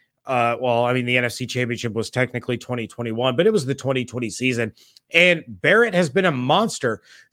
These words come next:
through the first two games. He's consistently getting pressure. He is consistently disrupting the quarterback.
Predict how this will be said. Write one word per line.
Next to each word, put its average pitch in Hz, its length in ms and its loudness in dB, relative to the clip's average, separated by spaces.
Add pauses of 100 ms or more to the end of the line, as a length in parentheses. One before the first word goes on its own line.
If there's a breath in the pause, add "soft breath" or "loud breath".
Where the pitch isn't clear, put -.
(100)
through 185 200 4
the 175 100 2
first 175 360 2
two 175 180 0
games. 160 360 0
He's 151 220 -4
consistently 170 680 -2
getting 135 260 0
pressure. 123 500 -6 (180 soft breath)
He 156 140 2
is 151 120 2
consistently 165 840 -2
disrupting 131 760 -2
the 151 80 0
quarterback. 127 640 2